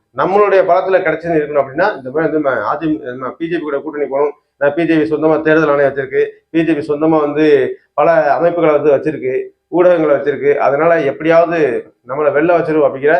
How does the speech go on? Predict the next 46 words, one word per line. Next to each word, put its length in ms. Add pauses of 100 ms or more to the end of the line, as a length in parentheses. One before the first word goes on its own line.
(100)
ஒரு 160
நம்பிக்கையில 460
அவங்க 180
இருக்காங்க. 300 (500)
பி 100
ஜே 160
பியை 180
பொறுத்த 240
வரைக்கும் 340
தி 160
மு 140
க 140
எதிர்ப்பு 300
அப்படிங்கிற 280
விஷயத்த 300
நம்ம 140
வந்து 160
முன் 160
வச்சே 220
ஆகணும். 320
ஏன்னா 200
தி 140
மு 120
க 100 (120)
வந்து 240 (260)
பி 140
ஜே 140
பி 120
எதிர்ப்புங்கிற 480
நாடகத்தை 380
நடத்தி 220
தான் 140
இன்னைக்கு 200
வரைக்கும் 180
நம்ம 140
எதிர்மையை 320
காட்டிட்டு 320
இருக்கோம். 220 (340)
So 100
அதை 240
கண்டினியூ 400
பண்ணா, 360
அதை 200
தொடர்ந்தா 420
மட்டும்தான் 380
வந்து 160